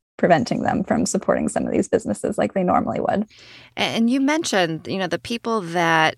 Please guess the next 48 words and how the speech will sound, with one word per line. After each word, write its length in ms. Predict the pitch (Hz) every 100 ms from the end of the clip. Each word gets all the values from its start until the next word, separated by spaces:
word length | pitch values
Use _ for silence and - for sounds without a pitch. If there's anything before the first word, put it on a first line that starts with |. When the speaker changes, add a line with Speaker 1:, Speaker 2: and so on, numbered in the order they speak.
| _
Speaker 2:
Chinatown 460 | - 202 190 196 180
depends 640 | 165 - - 185 180 175
on 400 | - 170 165 160
for 240 | 151 165
revenue 640 | 160 165 170 165 160 156 151
are 140 | 160
either 240 | 156 160 156
tourists 680 | - 180 180 185 - - -
or 160 | 156 151
the 100 | 156
local 320 | 165 156 151
residents, 720 | 156 165 170 160 160 - -
you 80 | -
know, 100 | 147
the 160 | 120 -
elderly 520 | 190 185 185 170 165
that 180 | 160 151
now 180 | 156 160
are 200 | 156 151
afraid 280 | - 160
to 100 | -
come 220 | 156 151 156
out. 320 | 175 175 - - - - - - -
And 340 | 220 208 - - _ _ _ -
the 120 | 226
problem 360 | 262 294 330
here 220 | 269 202 196
also 340 | 196 240 233
is 120 | 190
just 180 | - -
the 80 | 196
fact 280 | 190 196 -
that 160 | 185
there 140 | 180 196
isn't 280 | 226 254
patronage 640 | - 220 240 220 185 170 -
from 460 | 185 185 180 170 - -
other 180 | 202 208
parts 320 | - 208 -
of 60 | 190
the 80 | 185
city. 400 | - 208 180 -
But 160 | 202
why 520 | - 180 196 233 330 392
are 340 | 233 233 226
business 360 | 202 196 226 -
owners 280 | 208 208 202
still 360 | - 196 202